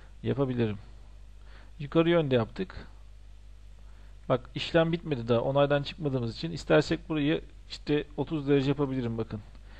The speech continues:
Her iki kenarı otuz derece olacak buraya. Yüksekliği de otuz olacak. Onay verdim ve çeltiyi ekledim.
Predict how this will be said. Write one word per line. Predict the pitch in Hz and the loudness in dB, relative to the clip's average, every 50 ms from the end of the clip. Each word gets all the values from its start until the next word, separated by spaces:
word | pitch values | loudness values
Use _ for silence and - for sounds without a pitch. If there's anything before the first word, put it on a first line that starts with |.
| - - - - - | -20 -20 -20 -18 -6
Her | - 160 165 | 0 0 0
iki | 147 - - | 0 0 0
kenarı | - 143 127 131 135 160 | 0 0 2 2 2 2
otuz | 175 147 - 160 147 131 | 0 0 -2 -4 -2 2
derece | 127 120 117 110 113 | 2 2 2 2 2
olacak | 113 107 104 113 104 101 110 | 0 0 0 -2 -6 -6 -6
buraya. | 110 104 110 117 139 175 180 160 - - - - - - - - - - - - | -4 -2 -2 0 0 -2 -4 -6 -12 -16 -20 -20 -20 -18 -20 -20 -18 -18 -10 -10
Yüksekliği | 156 151 - - 151 143 - 147 143 | -8 -8 0 0 0 0 0 -2 0
de | 135 | 0
otuz | 135 135 151 139 | 0 0 -2 -2
olacak. | 143 139 123 113 113 123 - - - - - - - - - - - - - - - - - - - - - - - - - - - - - - | 0 0 0 0 -2 -6 -6 -8 -12 -18 -18 -18 -20 -20 -20 -20 -20 -20 -20 -20 -20 -20 -20 -20 -20 -20 -20 -20 -20 -20 -20 -20 -20 -20 -18 -8
Onay | - 147 139 151 151 151 143 | -4 0 4 6 6 8 8
verdim | 139 127 120 113 143 139 139 | 8 6 6 4 2 0 0
ve | 143 | 0
çeltiyi | - - 127 120 117 - 135 143 135 | 4 4 4 4 4 2 0 0 0
ekledim. | - - 127 113 120 113 | 0 -2 -6 -4 -4 -8